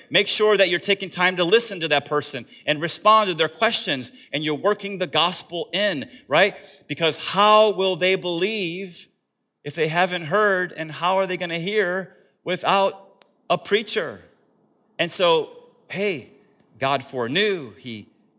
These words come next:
he predestined, he called, he justified, he glorified. And so that should be great motivation for us to share the gospel as God gives us opportunities to share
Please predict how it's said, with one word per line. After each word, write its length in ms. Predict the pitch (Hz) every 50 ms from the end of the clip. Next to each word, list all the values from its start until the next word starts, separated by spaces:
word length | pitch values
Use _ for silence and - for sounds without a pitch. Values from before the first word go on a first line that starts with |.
| _ -
he 60 | -
predestined, 800 | - - - 123 110 180 220 233 - - - - 139 110 104 -
he 100 | 107 101
called, 520 | - - 190 240 240 233 220 180 - 147
he 60 | 135
justified, 500 | 123 - 233 247 240 240 - - 175 160
he 60 | 160 147
glorified. 600 | 131 170 214 240 254 240 240 226 202 196 160 - - - - - - _ -
And 140 | - 160 151
so 420 | - 190 160 147 131 117 110 - -
that 220 | 196 214 254 247
should 200 | - - 196 156
be 100 | 127 147
great 500 | 131 123 117 - - 175 214 240 233 185
motivation 680 | 196 202 214 214 202 160 160 202 226 226 - - 165 143
for 200 | - - 139 135
us 220 | 135 151 151 -
to 140 | - - 113
share 400 | - - - - 175 190 202 208
the 100 | 170 156
gospel 680 | 127 113 165 185 233 220 - - - 131 131 151 151 - - - - _ -
as 180 | 135 143 123
God 400 | 120 117 147 147 165 180 175 131
gives 260 | 120 156 170 165 160 156
us 160 | 151 147 - -
opportunities 880 | 139 143 - 147 135 - - 208 214 220 190 135 135 143 151 - - - - - _ -
to 100 | 170 160
share 480 | - - - 123 131 139 147 147 139